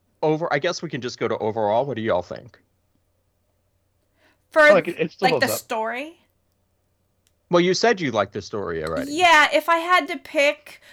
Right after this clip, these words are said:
Speaker 2: which one I liked more.
Speaker 1: Well, we'll, we'll do that at the end. So overall, Mister Toad.
Speaker 2: Like, one up, one down.
Speaker 1: I liked everything, but I still hated it.
Speaker 2: <laughs>
Speaker 3: Well, she's gotta, she's gotta be consistent.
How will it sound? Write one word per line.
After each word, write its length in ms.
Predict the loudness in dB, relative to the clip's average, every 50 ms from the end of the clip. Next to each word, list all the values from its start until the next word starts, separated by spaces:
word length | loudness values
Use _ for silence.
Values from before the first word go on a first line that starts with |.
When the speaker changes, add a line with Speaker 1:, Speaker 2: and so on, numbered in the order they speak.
| -20 _ -10
Speaker 2:
which 300 | -6 -6 -6 -6 -6 -8
one 140 | -4 -4 -2
I 140 | -2 -2 -2
liked 360 | -2 -2 -2 -2 -2 -4 -6
more. 520 | -6 -6 -6 -4 -4 -4 -2 0 0 2 4
Speaker 1:
Well, 120 | 4 4 6
we'll, 220 | 6 4 4 4 2
we'll 140 | 0 0 0
do 140 | 0 -2 -2
that 160 | 0 0 0
at 100 | 0 -2
the 120 | -4 -6 -8
end. 200 | -8 -10 -12 -16 _ _ -10
So 340 | -4 -2 0 0 0 0 2
overall, 420 | 2 2 4 6 6 6 6 4 4
Mister 300 | 0 -2 -6 -6 -10 -10
Toad. 340 | -6 -4 -4 -4 -6 -8 -12 _ -20 _ _ _ _ -4
Speaker 2:
Like, 200 | -4 -4 -2 0
one 160 | 0 2 4
up, 180 | 4 4 2 2
one 140 | -2 -4 -2 -2
down. 500 | -2 -2 -2 -2 -2 -4 -4 -6 -8 -12 _ _ _ _ _ _ _ _ _ _ _ _ _ _ _ _ _ _ _ _ _ _ _ _ -2
Speaker 1:
I 100 | 0 2
liked 260 | 2 2 0 2 0
everything, 560 | 0 0 0 0 -2 0 -2 -4 -4 -4 -6 -12 _ _ _
but 100 | 0 0
I 100 | 0 0
still 240 | 0 -2 -4 -2 2
hated 340 | 2 2 2 2 -2 -2
it. 200 | -2 -2 -4 -4 -4 -4
Speaker 2:
<laughs> 120 | -8 -6 -6 -8 -10 -10 _ -10 -10 -10 _ -18 -18 -18 _ -18 -18 -18 _ -16 -18 -18 _ -4
Speaker 3:
Well, 180 | -4 -4 -4 -4
she's 220 | -8 -10 -8 -2
gotta, 340 | 0 2 2 2 2 -2 -8
she's 140 | -14 -10 -6
gotta 180 | -6 -6 -6
be 80 | -6 -10
consistent. 760 | -14 -16 -18 -14 -10 -8 -8 -8 -8 -8 -8 -8 -8 -8